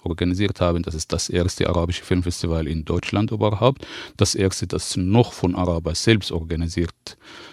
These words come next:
äh, wurde. Und die erste Frage, die uns damals gestellt wurde: "Wer hat euch das geliefert?" Die Deutschen haben es nicht wahrgenommen, dass, m, Leute, die hier kommen, äh, nach Deutschland, sei es zu studieren oder als Migranten hier,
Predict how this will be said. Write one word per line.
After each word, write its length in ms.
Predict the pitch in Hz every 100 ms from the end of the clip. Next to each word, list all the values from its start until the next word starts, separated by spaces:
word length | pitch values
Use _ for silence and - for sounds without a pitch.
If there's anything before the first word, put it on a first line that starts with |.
| -
äh, 360 | 95 90 87 87 - - -
wurde. 300 | 101 98 98
Und 180 | 98 98
die 100 | 104
erste 300 | 101 - 98
Frage, 360 | - 92 95
die 240 | 92 98 95
uns 440 | 104 117 - -
damals 480 | 95 95 90 90 -
gestellt 480 | - - 117 120 -
wurde: 260 | 104 95
"Wer 140 | 92 90
hat 160 | 87
euch 240 | - 90 -
das 200 | 87 -
geliefert?" 520 | 98 110 104 80 85
Die 100 | 90
Deutschen 360 | 87 90 - 90
haben 240 | 87 87
es 140 | 87 -
nicht 360 | 104 - -
wahrgenommen, 800 | 98 95 92 95 87 87 101 117
dass, 260 | 85 87 -
m, 480 | 95 90 87 87 90
Leute, 420 | 90 90 101 98
die 400 | 95 92 92 92
hier 300 | 92 113 110 107 -
kommen, 400 | 107 104 113 117 - - - -
äh, 400 | 104 98 95 98
nach 400 | 98 98 95 -
Deutschland, 460 | 104 104 110 104
sei 100 | 92
es 120 | 87 -
zu 120 | 92
studieren 600 | - 87 85 117 127 117
oder 320 | 90 87 87
als 260 | 82 87 87
Migranten 560 | 85 - 120 123 117
hier, 320 | 107 110 110